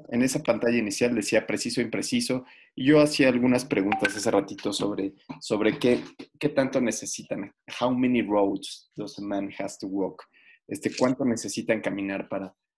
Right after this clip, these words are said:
para, para tomar una decisión, no? Este, y entonces, y la canción dice, "The answer, my friend, is blowing in the wind." Yo digo, "The answer, my friend, is, es aquí, está en esta curva", ¿no? Y entonces él pone aquí preciso, impreciso, moneki.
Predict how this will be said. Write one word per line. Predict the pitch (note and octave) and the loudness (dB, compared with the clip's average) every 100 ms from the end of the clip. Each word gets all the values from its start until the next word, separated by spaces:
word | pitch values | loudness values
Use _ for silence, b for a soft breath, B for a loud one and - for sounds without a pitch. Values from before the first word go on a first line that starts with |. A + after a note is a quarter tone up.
| _ - | _ -8
para, | G2 F#2 F#2 - - | -6 -6 -8 -8 -4
para | G2 - | -2 -2
tomar | G#2 A2 A2 | 0 2 2
una | A2 G2 | 0 -2
decisión, | G2+ - - G2 F#2+ | -4 -8 -8 -6 -6
no? | C3 - _ _ b b b _ - | -6 -10 _ _ b b b _ -8
Este, | A#2 G#2 - G#2+ G#2 G#2 - - _ | -6 -6 -2 2 2 0 -4 -10 _
y | C3 | -2
entonces, | A#2 C#3 B2+ C#3+ C#3+ - _ _ _ _ _ _ | 0 0 0 0 -2 -6 _ _ _ _ _ _
y | - A#2+ - - _ - | -2 -2 -2 -10 _ -4
la | A#2+ A2+ | 0 2
canción | A#2+ A#2 B2 | 2 2 2
dice, | A2+ A2+ A#2 | 2 4 2
"The | A2+ A2 | 4 2
answer, | A2 A2+ | 0 -2
my | G#2 G2+ | -2 -2
friend, | - G#2+ G#2+ | -2 0 0
is | G#2 | -2
blowing | G#2+ G#2+ G#2+ | 0 2 2
in | G#2 | -2
the | G2 | 0
wind." | A2 A#2+ | 2 2
Yo | A#2+ | 4
digo, | A2 A2+ | 4 2
"The | G#2+ A2 | 2 2
answer, | A2 A#2 | 0 -4
my | G#2 G2 | -6 -4
friend, | G#2+ G#2 G2+ | -4 -2 -4
is, | G2 - b b _ | -4 -8 b b _
es | G#2+ G2+ | -6 -4
aquí, | G#2 - G#2 | -4 0 0
está | G2 - G2+ G2 | 0 0 0 0
en | G2 | -2
esta | F#2+ G#2 | -6 -8
curva", | - F#2+ F2+ | -6 -4 -4
¿no? | G2 A#3+ - _ b b b - | -6 -8 -10 _ b b b -6
Y | |
entonces | B2 C#3+ D3 C#3+ | -2 0 0 0
él | C3+ | -2
pone | C3 B2 | 0 0
aquí | A#2 B2 | 0 -4
preciso, | B2 G#2+ A#2 A#2 | -2 -2 0 -2
impreciso, | A2+ G#2 G2+ B2 A#2+ A#2+ | -4 -6 -6 -6 -4 -4
moneki. | G#2 F#2+ F2+ - | -2 -2 -4 -6